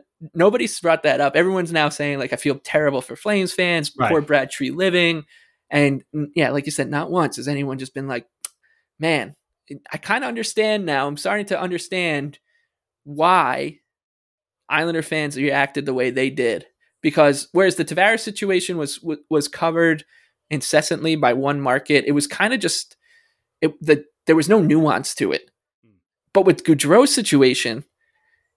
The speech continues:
Speaker 1: we knew every detail about what was, what was going into this decision, or so we thought.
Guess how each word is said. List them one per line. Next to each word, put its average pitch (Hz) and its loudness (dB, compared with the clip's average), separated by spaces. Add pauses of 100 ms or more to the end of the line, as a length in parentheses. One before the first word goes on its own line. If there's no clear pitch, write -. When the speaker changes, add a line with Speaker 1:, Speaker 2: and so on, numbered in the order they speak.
(160)
Speaker 1:
we 196 2
knew 277 4
every 220 4
detail 190 0
about 123 0
what 151 2
was, 151 -4
what 147 0
was 185 0
going 175 -2
into 170 -4
this 139 0
decision, 143 -2
or 131 -2
so - -4
we 151 -2
thought. 175 2